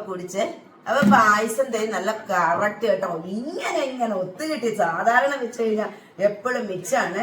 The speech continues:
ഓരോ ഗ്ലാസ് ഞങ്ങൾ രണ്ടുപേരും കുടിച്ചു. ബാക്കി മിച്ചം വന്ന പായസാണിത്.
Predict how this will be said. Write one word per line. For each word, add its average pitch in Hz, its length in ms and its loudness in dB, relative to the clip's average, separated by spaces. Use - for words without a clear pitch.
ഓരോ 214 240 6
ഗ്ലാസ് 214 260 2
ഞങ്ങൾ 196 360 -4
രണ്ടുപേരും 190 480 -4
കുടിച്ചു. 180 300 -4
ബാക്കി 208 400 4
മിച്ചം 185 420 2
വന്ന 190 180 -2
പായസാണിത്. 170 840 -2